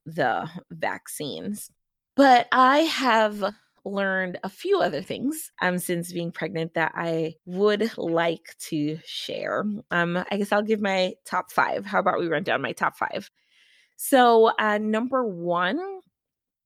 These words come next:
I've had to become very selective with my time and my energy. Pregnancy to me has felt like constant exhaustion. <laughs>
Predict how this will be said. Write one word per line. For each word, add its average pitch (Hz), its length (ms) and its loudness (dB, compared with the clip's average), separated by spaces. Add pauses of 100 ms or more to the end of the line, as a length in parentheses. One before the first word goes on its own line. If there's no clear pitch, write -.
I've 226 300 6
had 220 260 -2
to 208 80 -2
become 170 340 -2
very 180 280 -2
selective 240 1040 -2 (400)
with 165 680 0 (160)
my 160 420 0
time 180 760 -2
and 160 360 -4
my 160 300 -6
energy. 160 560 -6 (220)
Pregnancy 339 680 0
to 285 180 -4
me 175 420 -4
has 170 380 -6 (100)
felt 165 540 0
like 165 800 -4 (960)
constant 302 760 -2
exhaustion. 220 1000 2
<laughs> 508 60 10